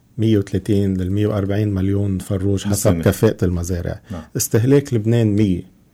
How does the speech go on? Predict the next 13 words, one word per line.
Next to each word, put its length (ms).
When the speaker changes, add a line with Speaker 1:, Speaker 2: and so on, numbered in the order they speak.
Speaker 1:
نحن 120
Speaker 2:
قادرين 300
نطلع 360
لحد 380
ال 100
ميتين 240
وثمانين؟ 640
Speaker 1:
قادرين 440
نطلع 400
لحد 400
ال، 340
ال 180
ميتين 580